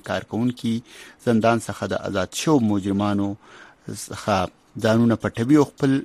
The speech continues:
ژوند ته، آ، د هغوی نه، آ، خطر ویني.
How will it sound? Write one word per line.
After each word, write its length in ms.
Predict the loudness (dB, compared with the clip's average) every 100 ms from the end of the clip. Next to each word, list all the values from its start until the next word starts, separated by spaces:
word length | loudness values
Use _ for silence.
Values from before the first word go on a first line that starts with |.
| -8 -10
ژوند 360 | 2 4 4
ته، 240 | 4 -4 -6 _ _ _ _ -8
آ، 300 | -4 -4 -4
د 100 | -6
هغوی 340 | -6 -6 -6
نه، 140 | -6 -8 -16 _ _
آ، 380 | -6 -4 -2 -4
خطر 360 | -6 -8 -6 -6 -6
ویني. 160 | -6